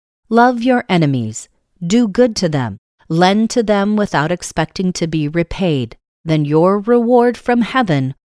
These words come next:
will be very great, and you will truly be acting as children of the Most High. For he is kind to those who are unthankful and wicked. You must be compassionate,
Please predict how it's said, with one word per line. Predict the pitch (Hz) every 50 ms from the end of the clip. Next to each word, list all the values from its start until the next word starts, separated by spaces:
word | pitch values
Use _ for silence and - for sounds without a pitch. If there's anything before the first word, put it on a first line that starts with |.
| _ -
will | 151 139
be | 139 143 135
very | 127 135 139 139 143 156 170
great, | 170 - - 151 143 127 - - - - _ _ _ _ -
and | 214 214 220
you | 233 214
will | 214 214 208
truly | - - - - 285 277 220 156 135
be | 139 151 147 147 -
acting | - 156 156 - - 190 190 190 165
as | 139 - -
children | - - - 269 254 196 147 131 143 143 - -
of | 151 151 175
the | 190
Most | 180 147 127 131 131 - -
High. | - - 196 185 160 127 120 110 123 _ _ _ _ _ _ _ _ -
For | 196 185
he | 165 - 233 247
is | 254 247 -
kind | - - - 254 233 220 208 185 -
to | 190
those | 165 160 151 147 147 143 - -
who | 233 220 220
are | 214 208 - -
unthankful | 214 208 214 226 214 - - 165 165 160 - - 175 170 170 - -
and | 180 175 170 156
wicked. | 151 143 - - 120 117 117 - _ _ _ _ _ _ _ _ -
You | 180 180
must | 180 175 170 180 - - -
be | - 202 196
compassionate, | - - 202 202 - - - 233 208 - - 175 147 131 117 - -